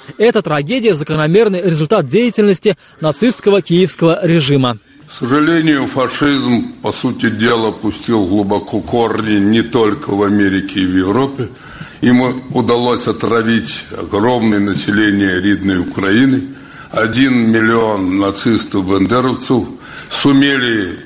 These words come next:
Speaker 2: прокомпасировать мозги всем остальным гражданам. И уже в течение почти пятисот дней они ведут войну под руководством натовских офицеров против русского мира.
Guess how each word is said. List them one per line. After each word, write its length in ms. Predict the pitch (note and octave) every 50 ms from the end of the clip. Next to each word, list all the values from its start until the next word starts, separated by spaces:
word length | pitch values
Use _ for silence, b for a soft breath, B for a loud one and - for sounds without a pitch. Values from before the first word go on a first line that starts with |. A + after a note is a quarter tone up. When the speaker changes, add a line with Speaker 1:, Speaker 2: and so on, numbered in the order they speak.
| - - -
Speaker 2:
прокомпасировать 1000 | G#2+ G#2 - - A2 F#2+ - B2 - - - C3 B2+ A2 A2+ A2+ G2+ - - -
мозги 460 | - G#2+ G#2+ G2+ G2+ - - A2 G#2
всем 340 | F#2 F2+ - - F#2+ F#2+ G2+
остальным 520 | F2+ - - - G#2 G2 F#2+ G2 F#2+ F#2+
гражданам. 720 | E2+ E2 F#2+ A2+ B2+ B2 A#2 A2 B2 A#2+ A2+ A2+ A2+ G#2+ - B B B B B B B B B
И 120 | - - A2+
уже 360 | A#2+ A#2 A2+ G#2 C3+ D3 D3
в 120 | C3 B2+
течение 580 | - - - A#2 - - - B2 A#2 A2 A2 G#2+
почти 480 | - - - G2+ G2 - - - A2 G#2+
пятисот 640 | - - - - - G#2 - - G#2+ G2+ F#2+ F#2
дней 460 | F#2+ G#2 A#2 B2 C3 B2 - B B B B B B B B -
они 260 | G2 G#2+ A#2 A#2+ C3
ведут 920 | C3 C3 B2 A#2+ G#2+ F2 F#2 F#2+ G2+ A2 A#2 A2+ A#2+ B2+ B2 A#2 - -
войну 420 | A2 A2+ A2+ A#2 A2+ A2 A2+ G#2+
под 240 | F2 G#2+ G#2 F2+ G2+
руководством 760 | F#2+ F#2+ D#2+ - A2 G#2+ A2 A2 G#2+ - - - G2 F#2+ G#2+
натовских 720 | A2+ G#2+ G2+ - G2+ F#2+ E2+ - - A2 G2 - - - B B B B B B B B B B B
офицеров 920 | - - G#3+ - - B2+ A#2+ A#2+ - - D3+ D3 C#3+ C#3+ C3+ B2+ A#2 G#2+ F#2 F2 - - -
против 500 | - A2 A2+ B2 B2 A#2 - B2 A#2+ A#2
русского 580 | B2+ C#3+ C#3+ B2 - - - - G2+ F#2+ F#2 F#2
мира. 380 | F2+ F#2 F2+ E2+ D#2+ - C2+